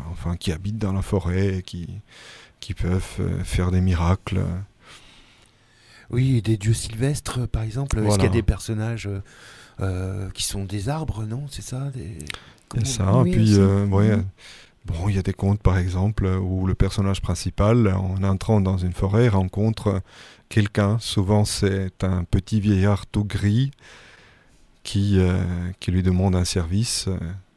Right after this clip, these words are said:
Speaker 1: Et puis, euh, si le personnage lui, lui rend ce service, euh, il sera, comment dire, récompensé. Et sinon, euh, il aura droit à un châtiment.
Speaker 2: C'est un peu comme le Yoda de La Guerre des Étoiles ?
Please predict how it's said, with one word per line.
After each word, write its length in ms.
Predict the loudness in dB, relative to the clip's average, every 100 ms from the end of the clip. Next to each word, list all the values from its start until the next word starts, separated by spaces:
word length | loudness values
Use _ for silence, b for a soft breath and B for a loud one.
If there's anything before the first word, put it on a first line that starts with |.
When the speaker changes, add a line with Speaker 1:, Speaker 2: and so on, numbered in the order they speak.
| _ _ -16
Speaker 1:
Et 40 | -10
puis, 300 | -4 -2 -2
euh, 120 | -4 -10 B B B B B B
si 300 | -8 -2 2
le 100 | 2
personnage 600 | 0 0 2 2 0 0
lui, 160 | -2
lui 160 | 2 2
rend 200 | 4 2
ce 140 | 2
service, 600 | 0 0 2 2 0 0 0
euh, 220 | 0 -2
il 80 | -4
sera, 440 | -4 -2 -2 -4 -8 b b b b -8
comment 180 | -2 0
dire, 160 | 2 2
récompensé. 760 | 2 4 2 2 2 0 2 2 2 0
Et 40 |
sinon, 580 | -2 -2 -2 0 -2 -2 -2
euh, 240 | -4 -4
il 100 | -6
aura 220 | -6 -4 -4
droit 320 | 0 2 2
à 20 |
un 60 | 2
châtiment. 580 | 0 0 0 -2 -4 -10 b b b b b b b b b b b _ _ _ -12
Speaker 2:
C'est 200 | 0 0
un 80 |
peu 120 | 4 2
comme 180 | 2 -4
le 60 | -2
Yoda 400 | 0 0 -2 -2
de 320 | -4 -2 -2
La 100 | -4
Guerre 160 | -4 -6
des 180 | -6 -8
Étoiles ? 300 | -4 -4